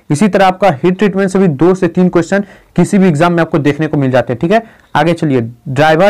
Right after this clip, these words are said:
and driven pulley move into opposite direction। देखिए, ये driver, ड्रिवन, ये दोनों pulley opposite direction, ठीक है। कैसे? cross belt, ठीक है,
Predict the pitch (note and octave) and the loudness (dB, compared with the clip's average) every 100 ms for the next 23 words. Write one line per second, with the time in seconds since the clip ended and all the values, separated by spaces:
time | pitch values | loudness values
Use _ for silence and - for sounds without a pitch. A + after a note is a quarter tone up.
0 | G3+ F3+ D3 D#3 E3 E3 D3 - - - | 2 0 2 0 0 0 -2 -2 -6 -16
1 | _ D3+ G3 G#3 F#3 A3 - D#3+ F3+ F3+ | _ 2 4 2 2 0 0 0 2 2
2 | F#3+ E3+ D3+ C3 C#3 D3 E3 B2+ - _ | 2 2 2 0 -2 -4 -2 -4 -6 _
3 | _ _ _ _ _ C3+ E3+ F3 E3 D#3+ | _ _ _ _ _ 0 2 2 2 4
4 | F#3+ A3+ F3+ B2+ B2+ D3+ D#3 C#3 F#3 E3+ | 2 0 -4 -6 -2 0 0 0 0 2
5 | F3+ F#3+ F#3+ F#3 B3+ - _ _ _ _ | 2 0 2 2 2 -4 _ _ _ _
6 | - E3+ F#3 F3+ F#3 E3 D3+ C3 B2+ A#2 | -2 0 2 2 2 2 2 0 -4 -6
7 | A#2 F#3 A#3 C4 _ _ _ - G#3 G#3 | -2 0 0 0 _ _ _ 0 2 2
8 | D3 - _ - F3+ G3 G3+ E3 E3 C#3+ | -2 -2 _ -6 0 2 2 0 0 2
9 | A#2 - F3 G3+ | -2 -2 0 0